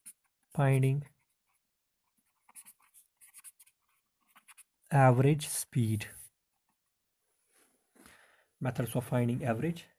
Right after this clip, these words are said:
speed। तो पहला जो method है, पहला जो method है, इसमें हम एक example लेंगे।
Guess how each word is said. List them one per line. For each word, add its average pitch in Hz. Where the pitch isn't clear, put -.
speed। 107
तो -
पहला 160
जो 175
method 143
है, 117
पहला 135
जो 135
method 131
है, 120
इसमें 120
हम 127
एक 135
example 123
लेंगे। 113